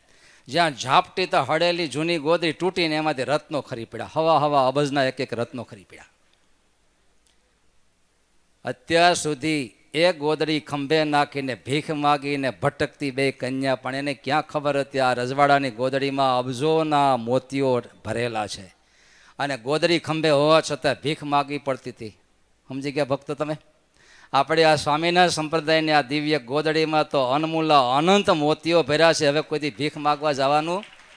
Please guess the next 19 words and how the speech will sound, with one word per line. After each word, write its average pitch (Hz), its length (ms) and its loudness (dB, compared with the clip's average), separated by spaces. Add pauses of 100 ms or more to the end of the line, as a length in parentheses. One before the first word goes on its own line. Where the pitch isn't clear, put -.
(500)
હે? 175 340 0 (720)
શ્રીજી 170 240 0
મહારાજે 180 460 6
ધરવી 156 400 4
ધરવીને 185 440 2
ભર્યા 170 300 6
છે 180 160 0
મોતીઓ 170 460 -2
પરંપરાના. 160 880 4
આપણી 156 300 4
ઉપાસના, 160 640 2
મંત્રો, 151 460 -2
આપણા 156 340 4
વચનામૃતો, 156 680 -2
આપણા 151 300 2
સ્થાનો, 151 400 -2
આપણા 151 300 2
ઉત્સવોની 156 540 -2
પરંપરા, 151 580 0